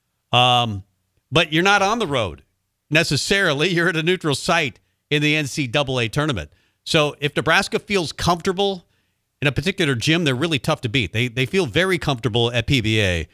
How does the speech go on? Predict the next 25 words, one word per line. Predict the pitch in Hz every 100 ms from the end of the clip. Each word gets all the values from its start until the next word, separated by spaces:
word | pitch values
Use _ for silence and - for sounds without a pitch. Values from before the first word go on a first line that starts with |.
| _ _ _ _
I | 214 262
still | - 208 196
think | 202 175
Michigan | 139 160 147 131
State's | - 139 139
gonna | - 127
get | 110 113
in, | 113 120 156 151 _ _
and | 127
if | 127
they | 127
do | 101 127 151
get | 156 147
in, | 147 165 165 - _ _ _
they're | 156
gonna | 156
be | 131
a | 120
nightmare | 120 131 120 113
matchup | 110 110 123
for | - 104
anybody | 104 98 95
they | 98
play. | 95 80 - - _ _ _ _ _ _
Uh, | 123 123 120 117